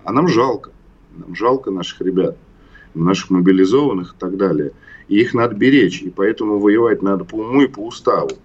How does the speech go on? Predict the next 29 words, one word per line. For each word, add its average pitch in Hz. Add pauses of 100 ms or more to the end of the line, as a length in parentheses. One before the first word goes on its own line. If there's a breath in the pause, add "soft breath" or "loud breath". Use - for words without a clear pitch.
(300 soft breath)
с -
применением 107
технических, 101
э, 82 (280)
э, 60
радио- 92
и 90
организационных 95
средств, 107
которые 85
для 82
этого 95
необходимы. 85 (760)
И 117
я 120
вот, 120
знаешь, 151
что, - (300 loud breath)
чуть 131
выше 160
хотел 110
бы 90
подняться 127
над 101
этой 92
ситуацией. 92 (1040 soft breath)
Вот 113
щас, 143 (400 loud breath)
э, 110